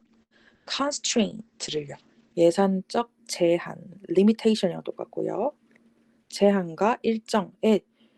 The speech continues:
너희는 조금 밀리는 거지만 우리한테는 되게 큰 결과가 나온다고요. 그러니 뭐 하기 위해? Proceed, proceed 동사 원형이고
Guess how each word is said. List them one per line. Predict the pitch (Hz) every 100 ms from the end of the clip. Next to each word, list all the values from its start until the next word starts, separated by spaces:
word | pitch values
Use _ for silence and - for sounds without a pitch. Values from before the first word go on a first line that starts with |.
| _ _ _ -
너희는 | 185 240 269 214 208
조금 | 233 - 220
밀리는 | 175 202 190
거지만 | 160 156 156
우리한테는 | 196 196 240 277 - 170 147
되게 | - 175 208
큰 | - 240
결과가 | 214 151 151 143
나온다고요. | 147 143 - _ _ _ _ _ _
그러니 | - 226 196 185 170 160 156
뭐 | 160
하기 | 180 190 175 156
위해? | 160 151 151 233 - _ _ _ -
Proceed, | 269 254 - 269 247 196 - - - _ _ -
proceed | - 269 262 - 262 214
동사 | 196 190 185
원형이고 | 175 190 196 170 208 247